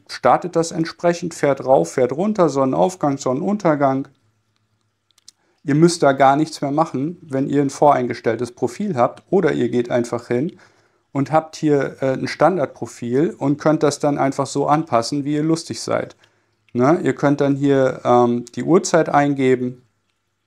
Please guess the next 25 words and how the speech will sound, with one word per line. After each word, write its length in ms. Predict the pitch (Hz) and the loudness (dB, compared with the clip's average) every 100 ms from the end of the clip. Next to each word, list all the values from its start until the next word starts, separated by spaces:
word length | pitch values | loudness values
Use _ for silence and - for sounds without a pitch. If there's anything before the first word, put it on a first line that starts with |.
| _ | _
welche 260 | - 123 147 | 2 2 0
ihr 200 | 139 120 | -2 2
haben 280 | 143 151 139 | 4 2 2
wollt. 240 | 135 135 | 2 2
Ihr 120 | 123 | -2
könnt 220 | 117 143 135 | -2 -2 0
noch 160 | 123 | -2
eine 380 | - 117 117 123 | 2 2 2 2
adden, 400 | 156 156 156 165 _ _ _ _ _ _ - _ _ _ _ | 0 0 -4 -6 _ _ _ _ _ _ -20 _ _ _ _
also 220 | 123 120 | 0 2
noch 220 | 123 123 143 | 2 2 0
eine 140 | 123 | 0
weitere 320 | 120 131 131 | 2 0 -6
Stufe 400 | - 135 123 - | -10 -12 -6 -2
adden 320 | - 151 156 | 0 0 -4
oder 360 | 160 135 127 123 | -4 0 2 2
einfach 440 | 117 117 120 113 | 0 0 -2 -2
löschen, 380 | 135 151 165 165 | 0 2 2 -2
so 160 | 127 123 | -2 -4
wie 40 | |
ich 140 | 127 - | -6 -8
das 180 | 120 | -10
gerade 260 | - 113 110 | 0 0 2
gemacht 340 | 110 131 - | 0 -2 0
habe. 240 | 135 135 | -2 -2